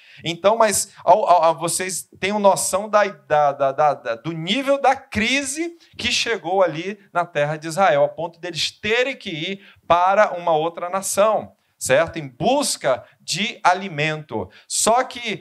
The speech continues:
passado o tempo, tanto Eli-, Elimeleque morre, Noemi fica viúva, né? Os dois filhos casam, certo? Mas em algum momento eles morrem também. E aí o capítulo primeiro vai tratar disso, nos mostrando ali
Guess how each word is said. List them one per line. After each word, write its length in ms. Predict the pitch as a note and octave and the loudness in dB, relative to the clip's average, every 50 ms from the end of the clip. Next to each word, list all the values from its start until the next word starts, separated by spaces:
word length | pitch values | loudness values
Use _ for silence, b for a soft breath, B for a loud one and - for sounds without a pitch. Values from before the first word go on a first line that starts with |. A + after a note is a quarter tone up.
| B B _ | B B _
passado 680 | G3 G3 F#3+ - - - C4 C4 C#4+ C#4+ C#4+ C#4 C#4 | 0 0 0 -2 0 4 4 4 6 4 2 0 -2
o 40 | G#3 | -10
tempo, 540 | - _ G3 G3+ A3 A3+ A3+ G#3+ - - C#3 | -8 _ -2 0 0 0 -2 -4 -4 -6 -8
tanto 560 | C#3 - G#3 A#3 B3+ C4+ B3+ B3+ - F#3 F3 | -2 0 0 2 2 2 0 -2 -2 0 0
Eli-, 240 | E3+ E3 E3 E3+ E3 | 0 0 -2 -6 -6
Elimeleque 640 | D#3+ D#3+ F#3 A3+ A#3 A3+ G3 E3+ E3+ E3+ E3+ E3+ - | -6 -4 -6 -4 2 4 4 4 4 2 0 -4 -10
morre, 460 | D#3+ D3+ D3 D3 D3+ D#3 E3 F#3 G3+ | -4 0 4 6 6 6 4 2 -6
Noemi 420 | G3 F3 D#3+ D#3 D#3 D3+ D3 D3 C#3+ | -6 -4 -4 -4 -4 -6 -8 -10 -10
fica 380 | - - - C#3 C3+ - C3+ | -10 -10 -12 -12 -4 -4 -6
viúva, 640 | B2+ B2+ C3 B2+ B2+ C3+ D3 D3+ D#3+ G#3+ B3 B3+ - b b b b b | -4 -2 -4 -4 -4 -4 -6 -2 -2 -2 -2 -2 -8 b b b b b
né? 260 | - C#3 F3 G#3 G#3 B B B | 0 2 2 2 0 B B B
Os 200 | B G3 A3 G#3 | B -8 -8 -4
dois 340 | G3 G#3+ G#3+ G3 - - - | -4 -2 -2 -2 -2 -4 -4
filhos 460 | - F3+ F3+ E3 D3+ C#3+ C3 - - | -6 -8 -8 -6 -6 -4 -6 -6 -8
casam, 720 | - - D#3+ D#3+ D#3+ E3 F#3+ F#3+ F#3+ A#3 C4+ D#4 F4+ - _ _ _ _ _ | 0 2 4 4 6 4 2 2 2 2 2 2 0 -4 _ _ _ _ _
certo? 520 | - - - D3 D#3+ F#3 G#3+ G#3+ - F#3+ | -10 0 2 4 4 4 4 2 -6 -8
Mas 400 | D#3+ D#3+ E3 E3+ G3 G#3 G3 G3 | 0 2 4 4 4 2 -2 0
em 20 | |
algum 220 | G3+ G3 F#3+ G3+ A#3 | -2 -2 0 -2 -2
momento 460 | B3 C4 B3+ A3 F#3 F#3+ A3+ A#3 A#3+ | 0 0 0 0 -2 -4 -4 -6 -8
eles 260 | B3 B3 A#3 G3 D#3 | -10 -8 -8 -8 -8
morrem 580 | D#3 D#3 D#3+ E3 F#3+ G#3+ B3 A#3 G3+ F3 D#3 D3+ | -10 -6 0 4 6 8 8 6 6 2 -4 -6
também. 480 | - D3 C3 B2+ B2 A2+ G#2+ G2+ F#2 - b b b b b b | -6 -6 -6 -2 -4 -4 -4 -6 -10 -16 b b b b b b
E 80 | B2+ | -2
aí 120 | D3+ F3 F3+ | 0 0 0
o 60 | F3+ | 2
capítulo 420 | - F#3 F3 F3 F3+ F#3+ F#3 F3+ | 0 0 0 0 -6 -6 -6 -6
primeiro 380 | F3+ F3 E3 E3 E3 F#3 G3 G3+ | -6 -8 -6 -2 -2 0 0 2
vai 160 | D#3 F3 F3+ | 2 2 2
tratar 440 | F3+ - E3+ E3+ D#3+ - - D#3 D3+ | 2 2 2 2 2 2 2 0 0
disso, 580 | D3 D3 C#3+ F3+ G3+ A#3 A#3 - - D#4 D4 b b b b b | 0 -2 -6 -6 -6 -4 -4 -6 -6 -8 -10 b b b b b
nos 180 | D3 D#3+ D#3+ D#3 | -8 -6 -6 0
mostrando 720 | F3 F3+ E3 D3+ - - - F3 F#3 G3 G#3 G#3 F3+ F3 | 2 2 2 2 -2 -8 -4 0 0 0 0 2 0 0
ali 440 | D#3 C#3+ C#3+ E3+ F#3+ A3 A3+ - | 0 0 -4 -6 -6 -6 -8 -10